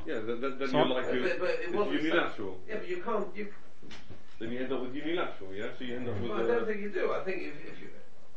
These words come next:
Speaker 2: So again, again, the, the point of this, this will not solve all problems, right?
Speaker 3: Yeah, I understand.
Speaker 2: The main area it won't
Speaker 3: Good.
Speaker 2: solve is when, let's say,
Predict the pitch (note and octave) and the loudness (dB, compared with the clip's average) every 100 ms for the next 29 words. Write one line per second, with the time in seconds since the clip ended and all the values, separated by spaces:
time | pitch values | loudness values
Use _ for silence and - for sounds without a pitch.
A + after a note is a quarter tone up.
0 | - - - - - A#3+ A#3 A#3 - F#3+ | -2 -2 -2 0 0 2 6 6 6 10
1 | F3+ A2 - - - - - E3 - D#3+ | 10 10 4 -2 -2 -2 2 2 2 -2
2 | - D3+ D3 - G3+ A3+ D#3+ D#3+ C3 - | 0 4 4 6 6 6 4 4 4 2
3 | - - - D3+ E3+ D#3+ D#3 - - C#3+ | -2 0 0 2 2 4 4 2 0 2
4 | C3+ C3 C3 - A2+ F2+ F2 - A#2 C3+ | 4 2 0 2 2 2 0 2 2 2
5 | - - - - G3 D#3 F3+ A3+ E3 C#3+ | 0 -2 -2 -2 2 8 10 12 12 10
6 | C3+ C#3 G2+ A#2 A2 C3+ - - - - | 8 4 4 6 6 4 0 -2 -2 0
7 | D3 D3 E3 D#3+ E3 E3 F3 D3+ | 0 4 2 4 2 2 2 2